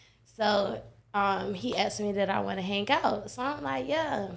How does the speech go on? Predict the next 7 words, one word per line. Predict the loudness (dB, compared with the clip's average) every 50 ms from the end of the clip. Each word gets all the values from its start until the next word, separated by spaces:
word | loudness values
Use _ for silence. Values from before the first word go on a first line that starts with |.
| -14 -16 -20 _ _ _ -20 -20 -20 -20 -20 _ _ -4
So | 2 4 4
we | 4 4 4
go | 4 4 4
to | 4 4
Salsa's. | 0 2 2 2 4 2 2 0 -2 -2 2 2 4 4 4 2 0 0
We, | 0 0 0 0 -4 -14 -14
we, | -6 -4 -4